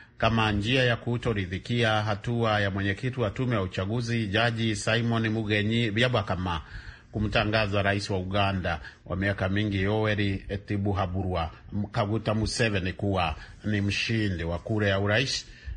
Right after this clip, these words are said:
kwa zaidi ya kura milioni tano nukta nane, ambayo ni asilimia hamsini na nane ya kura zote. Baada ya Museveni kutangazwa kuwa mshindi wa kura hiyo, wanajeshi waliwazuia wanahabari na viongozi wa chama chake,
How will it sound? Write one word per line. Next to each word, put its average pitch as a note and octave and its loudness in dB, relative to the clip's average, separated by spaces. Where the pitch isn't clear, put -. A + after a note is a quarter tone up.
kwa A#2 2
zaidi F2+ -2
ya F2+ -2
kura F#2+ 0
milioni F#2+ 0
tano E2 -2
nukta G2+ -2
nane, F2 0
ambayo F2 0
ni A2 2
asilimia A2+ 2
hamsini C3 0
na B2+ 0
nane F#2 0
ya A2+ 0
kura E2+ -2
zote. E2+ -2
Baada A2+ 4
ya C3 4
Museveni C3 2
kutangazwa B2 2
kuwa A#2+ 0
mshindi A#2 0
wa G#2+ 0
kura G#2+ 0
hiyo, A2+ 2
wanajeshi F#2 0
waliwazuia G2+ 2
wanahabari G2+ 2
na G#2+ 2
viongozi G#2 0
wa E2 -2
chama G2+ 0
chake, G2 0